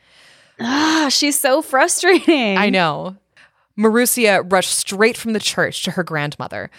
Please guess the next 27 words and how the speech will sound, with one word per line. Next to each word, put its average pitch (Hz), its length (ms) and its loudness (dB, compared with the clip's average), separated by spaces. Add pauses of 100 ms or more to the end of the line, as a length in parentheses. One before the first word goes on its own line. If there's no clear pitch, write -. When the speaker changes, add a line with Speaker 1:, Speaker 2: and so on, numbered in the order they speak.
(240)
Speaker 2:
The 214 100 2
old 226 240 4
woman 214 300 2
gave 185 240 2
her 190 160 2
one 190 240 2
phial 208 420 2
of 190 100 -2
holy 202 300 2
water 233 340 2
and 175 220 0
another 175 420 2
of - 120 0
the 170 100 2
water 175 340 2
of 180 160 0
life 143 320 0
and 165 120 -2
instructed 196 560 0
her 202 180 0
to - 100 -4
do 185 280 -2
what 185 160 -2
she 196 160 0
was 160 240 0
to 165 100 -10
do. 139 300 -12